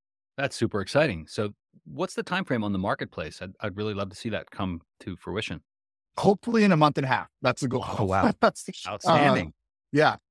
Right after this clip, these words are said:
Speaker 2: Building the plane as it, as it flies. So, um,
Speaker 1: Yeah.
Speaker 2: yeah, absolutely.
Speaker 1: Yeah. Great. Well, we've, we've helped, uh, a number of startups.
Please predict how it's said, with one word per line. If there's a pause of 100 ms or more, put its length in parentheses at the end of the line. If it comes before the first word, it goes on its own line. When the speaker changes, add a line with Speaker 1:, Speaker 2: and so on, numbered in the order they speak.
Speaker 2:
Building
the
plane
as
it,
as
it
flies.
So,
um,
Speaker 1:
Yeah.
Speaker 2:
yeah, (540)
absolutely. (160)
Speaker 1:
Yeah. (240)
Great.
Well,
we've, (100)
we've
helped,
uh,
a
number
of
startups.